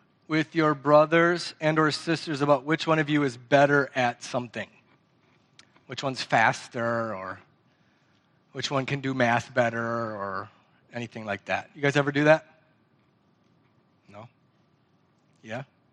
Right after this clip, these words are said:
Emmy's honest. That's good. Dean, you? Yeah, maybe. Dean has the best tie this morning. That's true. Dean wins. All right, so you compare yourself 'cause you wanna come out ahead. Right? You,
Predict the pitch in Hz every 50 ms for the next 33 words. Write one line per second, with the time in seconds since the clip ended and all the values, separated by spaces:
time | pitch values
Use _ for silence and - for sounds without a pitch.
0 | _ _ _ _ _ - 151 226 196 131 104 104 - 107 104 123 151 - - 139
1 | - - - - 101 113 147 - _ _ _ _ _ - 139 151 156 170 202 233
2 | 180 147 156 202 247 - _ _ _ _ _ _ _ _ _ _ _ _ _ _
3 | _ _ _ _ _ _ _ _ _ _ _ _ _ _ _ _ _ _ _ _
4 | _ _ _ _ _ _ _ _ _ _ _ _ 113 113 123 139 127 113 117 117
5 | 131 151 - _ _ _ _ _ _ _ _ _ _ - - - - _ _ _
6 | _ _ _ _ _ _ _ 160 180 202 208 190 190 180 160 - 160 139 127 151
7 | 151 143 - - - - 147 135 139 135 131 127 113 - - 123 110 104 104 98
8 | 95 92 - _ _ - 117 117 - - - - - 113 98 92 92 - _ -
9 | 123 123 127 123 113 104 101 101 98 - - - _ _ _ _ - - - -
10 | - - 202 180 156 - 220 214 196 202 214 202 - - 202 170 208 214 220 208
11 | 190 - 196 180 165 190 180 180 170 165 170 - 180 175 170 170 175 196 220 147
12 | 123 113 _ _ _ _ _ _ _ _ _ _ _ _ _ _ _ _ _ _
13 | - 123 135 147 180 - - 165 170 165 156 151